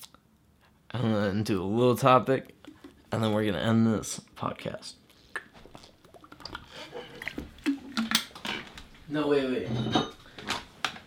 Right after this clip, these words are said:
We can talk about movies. We can always talk about movies, because that's the thing. It's not like a,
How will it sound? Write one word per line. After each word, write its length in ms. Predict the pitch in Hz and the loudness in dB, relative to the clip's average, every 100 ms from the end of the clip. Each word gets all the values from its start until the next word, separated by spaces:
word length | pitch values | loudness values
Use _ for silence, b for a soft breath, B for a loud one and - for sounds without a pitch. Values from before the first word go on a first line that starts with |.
| - - 117 | -10 -2 4
We 80 | |
can 120 | 113 107 | 6 8
talk 180 | 120 | 10
about 200 | 117 120 | 10 10
movies. 440 | 120 120 98 87 104 | 10 8 6 2 4
We 140 | 123 | 6
can 160 | 123 117 | 6 8
always 400 | 123 156 156 147 | 12 12 12 10
talk 240 | 139 143 | 10 10
about 180 | 139 135 | 10 8
movies, 540 | 131 127 127 123 117 - b b b b | 8 6 4 2 0 -6 b b b b
because 300 | - 120 135 | 4 10 12
that's 180 | 143 143 | 12 12
the 100 | 143 | 8
thing. 280 | - 135 117 | 8 8 8
It's 160 | 113 131 | 8 12
not 320 | 139 123 82 | 12 12 10
like 240 | 117 107 | 8 8
a, 320 | 107 92 104 | 8 8 4